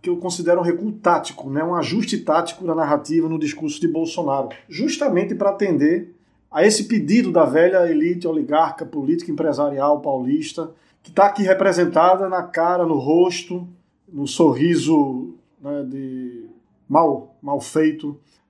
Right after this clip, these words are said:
de, de Michel Temer, né? É, primeiro, assim, é óbvio que não dá pra acreditar nesse discurso de Bolsonaro, nessa nova,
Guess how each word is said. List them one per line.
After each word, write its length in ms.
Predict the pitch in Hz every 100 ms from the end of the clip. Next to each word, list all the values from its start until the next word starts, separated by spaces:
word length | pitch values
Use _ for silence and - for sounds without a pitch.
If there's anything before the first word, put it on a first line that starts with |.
| 135
de, 540 | 135 147 143 139 135
de 100 | 131
Michel 360 | 147 139 160 160
Temer, 340 | 143 131 127
né? 120 | 143
É, 640 | 143 139 143 143 143 139 - _
primeiro, 240 | 156 170 220
assim, 200 | - 160
é 80 |
óbvio 260 | 151 185 202
que 80 | 190
não 80 | 165
dá 100 | 165
pra 120 | 160
acreditar 420 | 151 147 135 147
nesse 180 | 175 175
discurso 400 | 147 - 147 139
de 60 | 143
Bolsonaro, 640 | 143 139 135 127 147 196
nessa 220 | 165 -
nova, 420 | 131 131 135 127